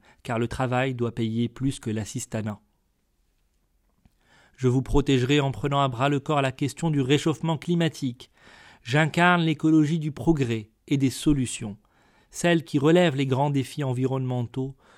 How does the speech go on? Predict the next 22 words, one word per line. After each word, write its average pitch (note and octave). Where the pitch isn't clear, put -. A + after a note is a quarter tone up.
sans F#3
idéologie A#2+
et C3
sans E3+
punir. G#2+
Entre F3+
l'immobilisme F#3+
d'Emmanuel C3+
Macron A#2+
et C#3
le C#3
désordre D#3+
dans B2+
lequel C3
nous C3
mèneraient B2+
Marine D3
Le C#3+
Pen B2+
et B2
Éric A#2
Zemmour, G#2+